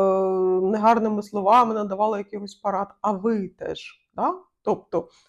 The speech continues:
кожен з вас тихенько проаналізував себе і, е, подумав: "А ти сам не порушуєш кордони, да? Може, в моїй сім'ї теж кордони порушували, да? Може,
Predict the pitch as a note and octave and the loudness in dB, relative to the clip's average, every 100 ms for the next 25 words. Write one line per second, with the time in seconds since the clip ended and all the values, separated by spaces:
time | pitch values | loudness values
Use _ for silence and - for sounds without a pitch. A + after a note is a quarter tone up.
0 | - B3+ A#3 G#3 G3+ D3+ D#3 B3+ G#4+ - | 0 2 4 2 -2 -4 2 4 4 -2
1 | _ _ A3+ A#3+ G#3 G3 - B3 G#3+ F3 | _ _ -4 0 0 -2 0 2 4 2
2 | D#3+ C#3+ C#3 D3 D3 - - B3 F#4+ C5 | -2 -6 -8 -6 -6 -4 -2 0 0 0
3 | _ _ _ C#4 A#4 D5 D5+ _ - G#3+ | _ _ _ 0 0 0 -6 _ -10 -2
4 | G#3 G#3 A3+ F#3+ F#3 D#3+ - _ _ _ | -2 0 0 0 0 -2 -4 _ _ _
5 | - F#3+ G#3 A3+ A3+ A3+ C4+ C#4 B3 A#3+ | -2 0 2 2 0 -2 -2 -2 -2 -2
6 | C#4+ F#4+ C#4 A3+ - _ _ _ _ _ | -2 -2 -2 -4 -6 _ _ _ _ _
7 | _ _ F#3 D#3 D#3 D3 D3 E3+ C4+ C4+ | _ _ -6 -4 -4 -4 -4 -4 -6 -10
8 | _ _ _ _ _ _ _ _ _ - | _ _ _ _ _ _ _ _ _ -6
9 | G#3 A3 A#3 A3+ A#3+ A3+ A#3 A#3+ A#3 F#3 | 0 2 4 4 4 2 -2 -4 -2 -4
10 | F#3 E3 D3+ D3+ D3+ D#3 - - D3+ D#3 | -6 -8 -6 -6 -8 -12 -12 -14 -12 -12
11 | F#3 G3+ G#3 F3 F3+ | -10 -10 -8 -8 -10